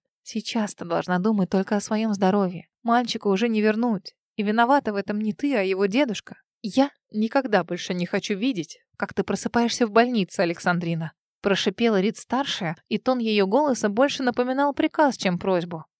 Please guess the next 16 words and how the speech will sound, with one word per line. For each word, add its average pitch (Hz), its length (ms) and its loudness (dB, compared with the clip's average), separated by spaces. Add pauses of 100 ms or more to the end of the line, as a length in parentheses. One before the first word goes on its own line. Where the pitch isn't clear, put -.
(340)
«Ты 269 100 -4
только 349 360 2
что 202 300 0
использовала 254 580 2
свой 233 320 2
ужасный 269 420 6
нравоучительный 220 840 0 (100)
тон?» 359 200 0 (560)
Я 196 160 4
позволила 202 560 4
себе 214 360 0
вымученно 247 460 -2
улыбнуться, 226 560 -2
укутавшись 202 680 -4
в 214 40 0
одеяло. 190 500 -2